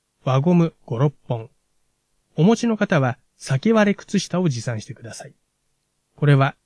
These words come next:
長寿応援対象事業です。四、講演会。極地に立った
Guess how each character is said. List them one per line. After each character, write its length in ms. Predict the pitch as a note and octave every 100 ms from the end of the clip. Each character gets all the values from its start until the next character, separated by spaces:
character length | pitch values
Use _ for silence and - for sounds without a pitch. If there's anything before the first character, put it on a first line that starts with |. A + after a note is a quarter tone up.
| -
長 220 | - A3+
寿 140 | D3+ C3+
応 180 | D#3+
援 140 | A3 G3+
対 200 | F3 E3+
象 220 | - D#3
事 140 | C#3+
業 220 | B2 G2+ G2
で 100 | -
す。 280 | - - _ _ _ _ _ _ _ _ _ _ _ _ _ _ _ _ _ _ _
四、 360 | D3+ D3+ D#3 A2 _ _ _ _
講 320 | - F3+ A3+
演 220 | G#3 D#3+
会。 300 | - A2 G2+ _ _ _ _ _ _ _ _ _ _ _
極 240 | A3+ A#3
地 160 | - F#3
に 100 | D3+
立 120 | C#3 D3
っ 60 | - -
た 200 | C3